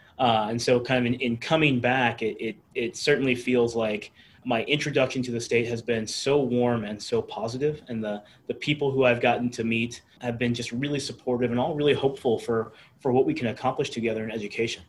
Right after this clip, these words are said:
So I've really appreciated that. I love the food. Absolutely love the food. You can't get anything close to this in, in Philadelphia,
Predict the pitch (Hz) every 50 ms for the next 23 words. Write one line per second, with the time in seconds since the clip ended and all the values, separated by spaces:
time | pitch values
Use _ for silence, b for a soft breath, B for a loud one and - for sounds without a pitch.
0 | - - - - 117 101 92 - b b b b - 110 110 101 117 117 135 156
1 | 165 160 151 147 147 - - 143 135 127 135 135 127 123 120 120 120 113 113 113
2 | 113 - b b b b b b b b - 117 110 110 107 113 117 123 135 143
3 | 147 151 147 135 131 123 120 110 92 - - 110 98 85 - - - _ _ _
4 | _ _ - - 131 139 147 143 - 143 135 135 131 120 127 120 117 117 117 113
5 | 110 - 113 107 - - 117 113 101 117 120 120 - 143 135 135 - 131 - -
6 | 135 143 147 147 135 - 139 131 123 120 117 113 - - 135 135 135 127 - -
7 | 127 113 110 104 104 - - - - 123 120 113 110 107 107 107 107 - - -
8 | 117 110 110 113 117 - 127 113 110 104 104 104 104 - 107 101 95 98